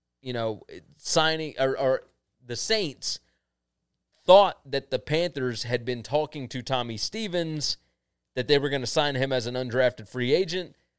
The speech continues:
So the Saints traded back into the seventh round. They took Tommy Stevens, quarterback out of Mississippi State, in the seventh round, and they took him in hopes of trading him to Carolina.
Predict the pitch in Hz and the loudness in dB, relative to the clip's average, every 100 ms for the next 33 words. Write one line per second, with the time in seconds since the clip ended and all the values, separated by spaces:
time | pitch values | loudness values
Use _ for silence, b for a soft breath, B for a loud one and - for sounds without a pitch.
0 | _ _ - 131 117 - 170 165 - - | _ _ 2 2 2 0 0 -2 -6 -10
1 | - 156 170 143 139 135 - - 180 196 | 0 2 2 0 0 0 -4 -6 -2 -2
2 | 185 165 131 151 127 113 165 202 202 180 | -2 -2 0 0 0 -4 -2 -2 -2 -2
3 | 123 160 123 147 147 139 - 165 156 151 | -2 -4 -6 -4 -4 -4 -4 -6 -4 -6
4 | 135 - 165 151 143 135 127 135 120 123 | -6 -2 0 2 2 2 0 -4 -4 -6
5 | 120 - 165 165 - _ _ _ _ 151 | -8 0 0 0 -8 _ _ _ _ -6
6 | 180 151 151 120 110 160 202 190 180 180 | -4 2 2 2 0 0 2 2 0 -4
7 | - _ _ _ _ _ _ 131 135 131 | -10 _ _ _ _ _ _ -4 -2 -2
8 | 127 123 196 190 175 165 160 - _ _ | -4 -2 -2 0 0 0 -2 -10 _ _
9 | _ 131 123 139 175 135 156 127 - 170 | _ -6 0 2 2 2 0 0 0 0
10 | 156 143 147 - 147 - 147 127 120 160 | 0 -2 -4 -4 -6 0 2 2 0 -2
11 | 170 165 156 135 | -2 0 0 -2